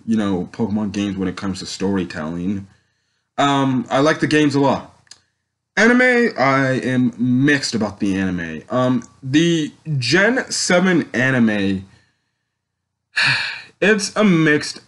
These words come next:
anime because one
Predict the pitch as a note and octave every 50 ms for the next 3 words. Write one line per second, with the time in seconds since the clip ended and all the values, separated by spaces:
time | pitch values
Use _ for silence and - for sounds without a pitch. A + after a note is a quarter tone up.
0 | _ - G#2 A2 G#2+ G#2 G2 G2 F#2 F#2 F#2 F#2 F#2 F#2 G#2+ G#2+ G2+ G2+ A#2+ A2+
1 | A2 A2 G#2+ G#2+ G#2+ G#2+ G2 G2 - - - _ _ _ _ _ _ _ _ -
2 | B2+ A#2 A2 C#3 F#3 A#3+ C#4+ D#4 D4+ D#4 D#4 E4+ D4+ C#4+